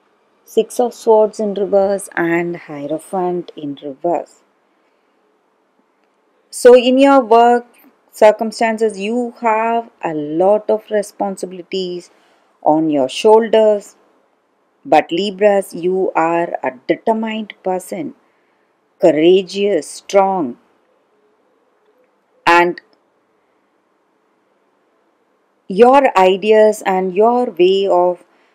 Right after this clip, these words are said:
handling your circumstance may be different from the people who work with you. That may be the reason for some troubles, but you are going to see a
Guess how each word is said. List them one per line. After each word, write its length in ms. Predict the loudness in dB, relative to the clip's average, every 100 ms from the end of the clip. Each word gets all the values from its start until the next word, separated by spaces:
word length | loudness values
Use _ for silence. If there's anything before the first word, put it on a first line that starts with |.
| _
handling 420 | -2 -2 -2 -6 -2
your 140 | -2
circumstance 760 | 0 -2 -2 -8 -6 -8 -6
may 180 | -4 -4
be 140 | -4 -8
different 720 | -2 -2 -2 -4 -4 -6 -18 _ _ _ _ _ _ _ _ _
from 400 | 2 2 2 0
the 100 | -2
people 400 | -2 -8 -4 -4
who 160 | -2
work 440 | -4 0 0 -2 -4
with 200 | -6 -4
you. 320 | -6 -6 -4
That 200 | -2 -2
may 180 | -2 -6
be 140 | -6 -6
the 320 | -2 -4 -4
reason 500 | -8 -6 -6 -6 -8
for 180 | -6 -6
some 240 | -6 -8 -6
troubles, 460 | -6 -4 -8 -10
but 340 | -6 -6 -6 _ _ _ _ _ _ _ _ -10
you 300 | -4 2 2
are 160 | 2
going 340 | 0 0 0 -2
to 100 | -6
see 400 | -6 -8 -8 -12
a 100 | -14